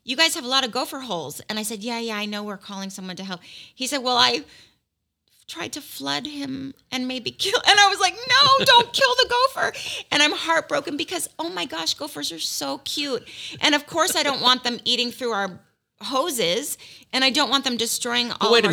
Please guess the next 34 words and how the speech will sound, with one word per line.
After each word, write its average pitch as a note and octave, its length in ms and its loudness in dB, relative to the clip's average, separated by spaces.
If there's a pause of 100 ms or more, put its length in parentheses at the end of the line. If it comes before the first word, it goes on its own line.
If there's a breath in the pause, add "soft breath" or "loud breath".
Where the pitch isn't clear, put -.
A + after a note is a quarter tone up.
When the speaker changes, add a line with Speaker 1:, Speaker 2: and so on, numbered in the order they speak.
Speaker 2:
minute. A2+ 40 6 (120)
Speaker 1:
stuff. - 40 -20 (200 loud breath)
Speaker 2:
Is E3 200 4
the E3 160 6
exterminator G3+ 480 2
gonna F3+ 200 4
capture E3 440 0
him D#3 120 0
and D3 80 -4
take D3 200 0
him D3 120 -2
away, D3 200 0
or C#3 120 -4
is A#2 100 -2
he C#3 100 -2
gonna, B2+ 300 -2 (140)
like, A#2 200 -6
use A2+ 140 -2
poison D3+ 480 -4
and D#2+ 140 -12
kill G#3+ 220 -4
him? D#2+ 180 -8 (240)
Speaker 1:
No, B3 120 -6
I B3+ 80 -4
think C#4 220 -4
he's C#4 140 -10
gonna A#3 180 -6
capture A3+ 460 -6
him. - 300 -12
Speaker 2:
How D3 180 -4
will D3+ 140 -2
he C3 120 -4
do F#3+ 220 -8
that? E2 300 -10